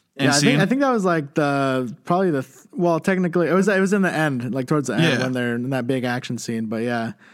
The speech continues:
Speaker 2: we, we
Speaker 1: Yes.
Speaker 2: see those, all those characters.
Speaker 1: Yeah, seeing the whole D C, you know, past universe or past multiverse or past movies and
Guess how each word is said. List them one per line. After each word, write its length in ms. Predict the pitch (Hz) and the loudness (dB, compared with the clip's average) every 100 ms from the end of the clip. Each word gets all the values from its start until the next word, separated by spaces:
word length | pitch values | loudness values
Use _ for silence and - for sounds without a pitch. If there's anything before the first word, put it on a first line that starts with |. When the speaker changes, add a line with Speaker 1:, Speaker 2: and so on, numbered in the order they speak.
| - _ - | -20 _ 0
Speaker 2:
we, 100 | 156 | 2
we 60 | |
Speaker 1:
Yes. 160 | 151 131 | 2 0
Speaker 2:
see 180 | - 127 | -2 -2
those, 260 | 120 110 | -2 -4
all 160 | 90 117 | -4 -4
those 180 | 113 - | -6 -6
characters. 580 | 117 110 - 107 104 - _ _ - | -8 -6 -6 -8 -8 -16 _ _ -4
Speaker 1:
Yeah, 180 | 165 | 0
seeing 240 | 165 180 180 | 2 2 4
the 140 | 165 | 2
whole 420 | 156 165 170 160 | 2 2 2 2
D 240 | 139 131 151 | -2 0 0
C, 280 | 156 165 160 - - - 139 131 | 2 2 0 -2 -10 -18 -20 -6
you 120 | 143 | -2
know, 140 | 143 139 | 0 -2
past 400 | 139 151 156 - | -2 -2 0 0
universe 480 | 156 151 160 156 147 | 0 2 0 0 -2
or 120 | 139 | -2
past 300 | 151 175 180 | 0 0 2
multiverse 540 | 160 160 160 151 160 | 0 0 0 0 0
or 80 | 143 | -2
past 300 | 127 160 160 | -2 -2 0
movies 400 | 156 151 156 143 | 0 0 0 0
and 420 | 143 131 120 - | 0 -2 -4 -8